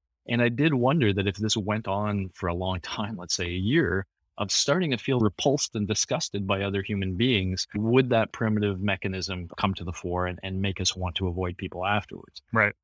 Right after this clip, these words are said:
Speaker 1: How-, however, we also knew there was counterforces. And, and the strongest of them all is the fact that we are the most social s-,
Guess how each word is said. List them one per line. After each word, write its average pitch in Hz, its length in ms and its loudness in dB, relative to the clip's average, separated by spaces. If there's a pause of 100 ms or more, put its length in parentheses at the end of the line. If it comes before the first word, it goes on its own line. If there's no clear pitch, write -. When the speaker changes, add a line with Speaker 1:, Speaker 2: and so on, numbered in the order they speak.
Speaker 1:
How-, 160 260 0 (180)
however, 170 340 4
we 165 120 4
also 156 240 2
knew 139 140 4
there 131 80 6
was 123 120 2
counterforces. 104 920 -2
And, 110 240 0
and 113 420 2
the 107 160 -2
strongest 127 920 4
of 95 140 -2
them 92 160 -2
all 90 360 -2
is - 160 -4
the 113 80 -6
fact 117 420 -8
that 107 180 0 (640)
we 127 220 -2
are 196 140 2
the 107 80 0
most 131 360 2
social 110 560 2 (720)
s-, - 120 -6